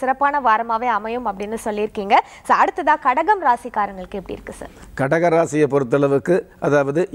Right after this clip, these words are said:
Speaker 2: எடுத்ததெல்லாம் ஜெயித்து காட்டக்கூடிய ஏற்றமான வாரமா இந்த வாரம் சொல்லலாம். ஏற்றுமதிக்கான வாய்ப்புகள் வந்து குவியக்கூடிய வாரமா இந்த வாரம் சொல்லலாம். உறவு வகையில ஒற்றுமை மிகுதியாகக்கூடிய வாரமாகவும் இந்த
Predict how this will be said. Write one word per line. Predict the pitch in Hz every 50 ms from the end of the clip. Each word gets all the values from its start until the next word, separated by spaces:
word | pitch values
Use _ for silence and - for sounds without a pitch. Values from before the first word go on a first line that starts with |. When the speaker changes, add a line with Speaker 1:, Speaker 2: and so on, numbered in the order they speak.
| 135 135
Speaker 2:
எடுத்ததெல்லாம் | 135 151 143 - 160 151 147 156 151 147 156 180 180 147 127
ஜெயித்து | 139 151 147 - 165 135 147
காட்டக்கூடிய | 147 143 127 143 131 151 139 143 139 131 123 139 147
ஏற்றமான | - - 151 147 147 151 160 143 135 139
வாரமா | 139 139 139 143 143 - 139
இந்த | 127 131 131 143
வாரம் | 143 143 139 131 139
சொல்லலாம். | 135 139 139 151 165 165 - - - 135 147
ஏற்றுமதிக்கான | 175 165 - 180 175 165 160 160 135 160 151 147 147 131 131
வாய்ப்புகள் | 139 151 139 - 156 120 156 143 131 135
வந்து | 143 156 151 165 135 139
குவியக்கூடிய | 147 160 156 156 - 147 143 143 139 131
வாரமா | 135 139 139 139 147 139 110
இந்த | 139 135 143 135
வாரம் | 143 147 151 147 131
சொல்லலாம். | 139 139 143 143 147 160 170 160 - - - - 139 151
உறவு | 165 180 185 202 180 160
வகையில | 156 147 156 151 143 127
ஒற்றுமை | 139 - 156 156 165 160 143
மிகுதியாகக்கூடிய | 135 135 160 151 160 160 160 156 143 117 147 147 147 139 139
வாரமாகவும் | 143 143 139 143 143 147 156 143 135
இந்த | 139 139